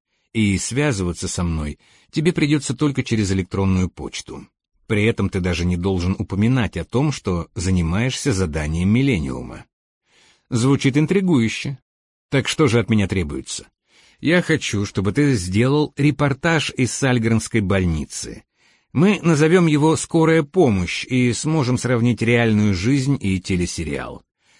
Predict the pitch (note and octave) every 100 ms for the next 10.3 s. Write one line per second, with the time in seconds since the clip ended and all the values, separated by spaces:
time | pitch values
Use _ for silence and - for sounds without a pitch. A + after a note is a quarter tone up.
0 | _ _ A#2+ B2 A#2+ C3+ A#2+ F2+ A2 G2+
1 | B2 B2+ A#2 B2 A#2+ A#2 D3 D3+ A2 A2
2 | G#2+ A#2+ C3+ C#3+ A2 A#2 A2+ C#3+ C#3 A#2
3 | G2 G#2+ B2+ C3+ A#2+ G#2+ A2 A#2 A2+ G2
4 | G#2 - D3 C#3 - C#3 - G#2+ - G2+
5 | - F#2 - F#2+ F2+ F#2+ A2 G2 - -
6 | - - _ _ _ _ _ - E3+ F3+
7 | C#3+ A2+ G2+ - C3 A#2+ G2 - C3 -
8 | G#2 G2 F2+ A#2 A2+ - - F#2 F#2 -
9 | C3+ B2 A2 - F#2 F2+ E2+ D#2+ C#2 C2
10 | - - -